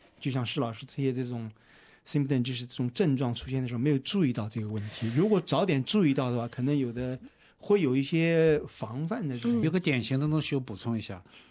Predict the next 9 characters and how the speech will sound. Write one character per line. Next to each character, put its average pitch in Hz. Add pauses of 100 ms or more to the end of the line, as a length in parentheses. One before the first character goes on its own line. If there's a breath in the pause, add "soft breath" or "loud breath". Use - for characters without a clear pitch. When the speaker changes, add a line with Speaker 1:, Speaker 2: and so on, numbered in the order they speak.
(120)
Speaker 3:
如 143
果 170 (380)
判 170
断 139
你 107
是 -
健 160
忘 139
症 120